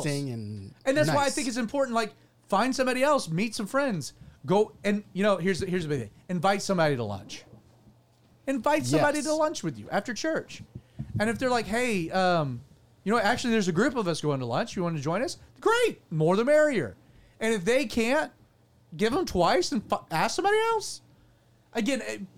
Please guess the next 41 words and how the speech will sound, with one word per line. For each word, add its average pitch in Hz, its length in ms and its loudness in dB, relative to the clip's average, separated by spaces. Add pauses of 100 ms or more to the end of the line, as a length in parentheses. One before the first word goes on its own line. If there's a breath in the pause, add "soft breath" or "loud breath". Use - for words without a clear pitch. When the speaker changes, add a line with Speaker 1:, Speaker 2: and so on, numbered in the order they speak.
(180)
Speaker 2:
own 208 220 4
it. 113 160 -8 (160)
Own, 202 320 2 (120)
yeah, 170 120 -10 (120)
put 247 200 -2
the 226 160 -2
onus 180 260 0
on 156 140 0
you. 165 100 -4 (220 loud breath)
'Cause, 233 240 0
again, 190 400 0
and 160 100 -2
it 180 60 -2
comes 185 180 0
back 170 180 0
to, - 60 -6
like, 135 180 -2 (280 soft breath)
what 175 200 2
are 220 40 0
you 214 100 2
really 185 220 2
looking 180 240 -2
for? - 260 -18 (1700 soft breath)
So - 120 -2
if 175 80 0
you 247 120 0
go 285 100 4
to 269 100 2
a 208 60 2
church 233 300 0
and 196 60 2
you're 170 60 -2
like, 151 100 -6
"Man, 180 180 0
I 170 80 2
really 170 360 2
feel 196 160 -2
like 180 120 2
I'm 180 100 -2
being 165 200 -6
fed. 151 420 0